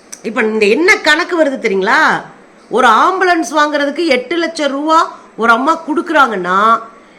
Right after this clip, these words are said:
இந்த இஸ்லாமியர்கள் செய்த உதவிக்கு நன்றி கடனா அதை செய்யறாங்க. யாருன்னு முகம் தெரியாதவங்களுக்கே இவ்வளவு உதவி செய்யறாங்கல்ல, நமக்கு செஞ்சிருக்காங்கல்ல.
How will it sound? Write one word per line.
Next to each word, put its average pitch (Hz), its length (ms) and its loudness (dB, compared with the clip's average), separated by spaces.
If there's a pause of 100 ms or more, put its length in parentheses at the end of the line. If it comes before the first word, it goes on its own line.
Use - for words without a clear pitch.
(140)
இந்த 214 240 0
இஸ்லாமியர்கள் 320 920 2
செய்த 262 380 -2
உதவிக்கு 320 760 -2 (340)
நன்றி 330 560 -2
கடனா 320 380 2
அதை 269 140 0
செய்யறாங்க. 208 440 -6 (240)
யாருன்னு 311 680 2
முகம் 302 380 0
தெரியாதவங்களுக்கே 302 640 0
இவ்வளவு 285 240 4
உதவி 269 160 -2
செய்யறாங்கல்ல, 208 540 0 (480)
நமக்கு 269 260 -2
செஞ்சிருக்காங்கல்ல. 220 640 0